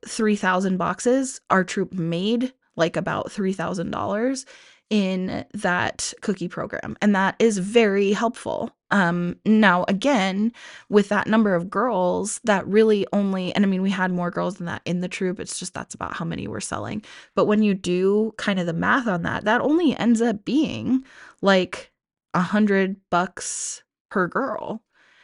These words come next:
in budget. That's not a lot, <laughs> right? So we definitely couldn't go to Europe on that. <laughs> Am I doing the math on that right? I think so. A hundred,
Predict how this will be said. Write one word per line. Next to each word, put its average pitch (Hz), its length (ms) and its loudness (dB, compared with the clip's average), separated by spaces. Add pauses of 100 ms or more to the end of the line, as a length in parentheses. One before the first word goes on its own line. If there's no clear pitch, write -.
(220)
in 185 220 6
budget. 190 520 0 (180)
That's - 420 0 (180)
not 165 460 -2 (280)
a 180 120 2
lot, 202 500 4 (240)
<laughs> 330 260 10
right? 247 400 6 (320)
So 220 760 4 (400)
we 226 120 6
definitely 277 480 4
couldn't 262 260 2
go 269 120 4
to 277 100 6
Europe 240 440 2
on 185 180 2
that. 180 160 2
<laughs> - 720 -2
Am - 580 -2
I 480 120 4 (100)
doing 508 160 -2
the 320 80 0
math 190 300 0
on 262 100 2
that 277 180 0
right? 262 240 0
I - 60 -12
think 427 260 -4
so. 131 320 -4
A - 40 -12
hundred, 208 520 -2